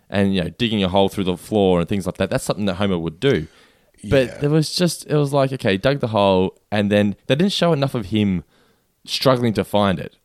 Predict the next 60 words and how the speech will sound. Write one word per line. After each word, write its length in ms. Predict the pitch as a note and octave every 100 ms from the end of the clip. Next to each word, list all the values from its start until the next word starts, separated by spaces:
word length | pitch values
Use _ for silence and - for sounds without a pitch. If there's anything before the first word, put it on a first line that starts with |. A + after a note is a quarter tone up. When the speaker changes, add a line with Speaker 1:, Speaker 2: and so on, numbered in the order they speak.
| _ -
Speaker 1:
It 60 | A2
was 180 | G2+
just 400 | - - - - _ _ _ -
Speaker 2:
Well, 240 | G#3 F#3
yeah, 100 | G#3
Speaker 1:
creates 220 | F3 E3+
a 20 |
Speaker 2:
I 40 | A#2+
Speaker 1:
hole, 200 | A#2 A#2+
Speaker 2:
mean, 40 | A2+
Speaker 1:
then 160 | A#2
finds 280 | A2+ F#2 E2
it. 140 | - - A#4+ - - G#3
<laughs> 480 | - - - _ -
Speaker 2:
look, 160 | G#3 F#3
I 100 | G3+
don't 100 | F#3
wanna 240 | C#3 A2
sort 160 | G2+ A#2
of, 180 | G2+ F2+ _ _ _ _
you 100 | C3
know, 140 | - F#2 _ _ _ _ _ _ -
dwell 280 | A2+ A2+ G#2+
on 100 | G2
the 80 | F#2+
past 280 | A2+ G#2+ -
too 60 |
much, 140 | B2 C3+
but 100 | E3
I 40 |
mean, 160 | D#3+ D#3+
the 80 | E3
previous 400 | G3 G#3 C#3 B2
episode, 400 | G#2 G#2+ G2+ -
Pygmalion, 680 | G#2 G2 F#2 F2 F2 - - - -
I 80 | A2+
mean, 140 | B2+
I 80 | G3
was 180 | B2 F#2+
very 300 | G#2 G#2 F#2+
big 180 | G2 F#2
on 140 | A2+
it. 120 | - C3+
You 100 | B2+
were 220 | G2 F2+
as 140 | F2+
well. 260 | F#2 E2+ G2+ - -
And 200 | B2+ D3
one 120 | F3+
of 20 | D#3
Speaker 1:
Mm. 60 |
Speaker 2:
the 40 | B2
reasons 340 | A#2+ G#2+ G#2+
that 80 | G#2
I 40 |
liked 320 | G#2 D#3 F#3+
it 80 | G2
so 160 | A#2+ G#2
much 260 | G#2 G#2
was 300 | A2+ A2+ G#2+